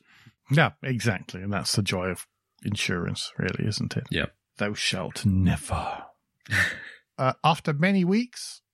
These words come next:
Speaker 1: it is back, and I still haven't written new words. So, yes, it's time for Guilt Minute, uh, point in the show where we remind you to think about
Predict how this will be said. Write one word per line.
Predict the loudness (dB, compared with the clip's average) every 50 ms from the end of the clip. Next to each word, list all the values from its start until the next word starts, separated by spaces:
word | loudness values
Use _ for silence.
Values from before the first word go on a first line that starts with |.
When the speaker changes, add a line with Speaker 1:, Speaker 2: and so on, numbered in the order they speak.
| _ _ _ _ _ _ _ -6
Speaker 1:
it | -4 -2 -2
is | 0 -2 -2
back, | -2 _ 0 2 2 2 2 0 -4 -6
and | -6 -4 -2
I | 0 0
still | 0 0 2 2 4 4
haven't | 4 2 0 0 -2
written | -2 -4 0 4 4 6
new | 6 6 4
words. | 4 4 4 6 6 4 4 0 -2 -8 -16 -18 -20 -20 -20 -18 -18 -16 -18 -18 -18 -14
So, | -10 -4 0 2 4 4 2 2
yes, | 0 0 0 0 -2 -4
it's | -6 -8 -6 -4
time | -2 -2 0
for | 0 0
Guilt | 0 0 0 0 0
Minute, | 0 0 0 -2 _ -4
uh, | -2 0 0 -2 -4 -6
point | -2 0 0 0
in |
the | 0 0
show | 2 2 2 2
where | 4 2
we | 2
remind | 2 2 0 0 0 -2
you | -4
to | -6 -4
think | -4 -4 -4 -2
about | -2 -2 0 0 0 -2